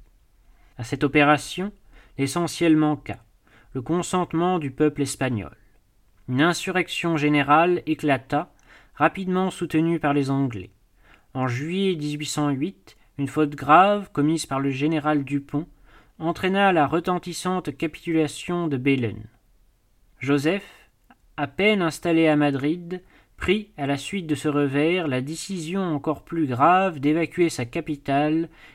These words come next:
et de se replier avec ses troupes vers les Pyrénées. Cependant,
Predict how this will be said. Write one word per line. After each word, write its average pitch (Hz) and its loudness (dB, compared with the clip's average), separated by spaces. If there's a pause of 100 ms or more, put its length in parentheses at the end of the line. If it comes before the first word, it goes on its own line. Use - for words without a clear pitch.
et 135 -8
de 139 -2
se 127 -4
replier 180 0
avec 143 0
ses 147 -4
troupes - -4
vers 127 -2
les 127 -4
Pyrénées. 123 -4 (680)
Cependant, 143 0